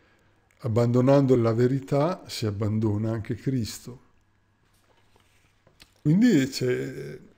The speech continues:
il, il rischio di abbandonare la via, cioè la via verso il regno dei cieli,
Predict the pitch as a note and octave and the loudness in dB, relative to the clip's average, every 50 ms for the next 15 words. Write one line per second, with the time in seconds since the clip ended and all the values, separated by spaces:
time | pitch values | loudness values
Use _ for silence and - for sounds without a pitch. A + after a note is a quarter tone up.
0 | _ _ _ _ _ _ - - _ _ _ _ _ - D#3+ C3+ B2+ C3+ C#3+ C#3 | _ _ _ _ _ _ -20 -20 _ _ _ _ _ -8 -6 -4 -4 0 0 0
1 | B2 G#2+ A#2 D#3+ G#3+ G#3 - - - - B2 A#2 G#2 A2 A2 A2 A2 A#2+ C3 C#3+ | 0 2 2 4 4 4 2 0 -4 -4 -2 -2 0 0 -2 -2 0 0 0 0
2 | E3+ G#3 G3+ D#3 A2 G#2 G#2 A2+ C3 C3+ B2 A#2+ B2 B2 A#2 A#2 G2 G#2 C#3+ E3+ | 0 0 0 0 0 0 -2 -2 -4 -4 -6 -6 -4 -4 -2 -2 -2 0 0 2
3 | F3+ C#3 B2 A#2+ A#2+ - - - - - A#2+ A2 A2+ A#2 A2+ A2+ G#2+ G2+ G#2 G#2+ | 2 2 0 0 -2 -8 -14 -16 -10 -6 -6 -4 -4 -4 -4 -4 -4 -4 -2 0
4 | A#2 C3+ C#3+ B2 A#2 G#2+ F#2+ - - A#2+ A2+ A#2 B2+ B2 B2 C3 C3 C3 D3 D3+ | 0 0 0 0 -2 -4 -6 -6 -4 -4 -2 0 0 2 2 2 2 2 2 0
5 | D3 D3 - - E3+ C#3 A#2+ A#2+ C3 C3+ C#3 B2+ | 0 -2 -4 -2 -2 -2 -2 -2 -6 -10 -14 -14